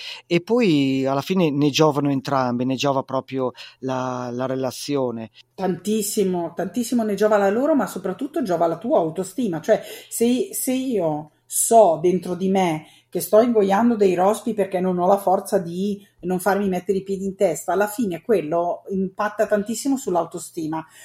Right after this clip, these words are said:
Speaker 2: Mi stimerò di meno e quindi permetterò agli altri di stimarmi di meno. È veramente un, un, un cane che si morde la coda.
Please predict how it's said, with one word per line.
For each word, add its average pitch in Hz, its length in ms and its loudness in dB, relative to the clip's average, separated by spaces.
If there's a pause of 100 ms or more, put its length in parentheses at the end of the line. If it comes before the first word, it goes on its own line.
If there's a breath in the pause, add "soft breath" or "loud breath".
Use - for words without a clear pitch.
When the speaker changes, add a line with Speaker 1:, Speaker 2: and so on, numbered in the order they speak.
(160 loud breath)
Speaker 2:
Mi 214 120 4
stimerò 240 580 4
di 208 140 2
meno 202 400 0
e 240 60 -6
quindi 226 300 0
permetterò 196 540 0
agli 196 200 0
altri 196 340 0
di 214 80 -4
stimarmi 170 560 -4
di 160 80 -10
meno. 160 440 -6 (380 loud breath)
È 196 140 4
veramente 226 800 2
un, 202 340 -2
un, 202 280 -4
un 196 160 -2
cane 208 320 0
che 214 80 -6
si 208 140 -8
morde 180 280 -2
la 180 160 -2
coda. 170 420 -12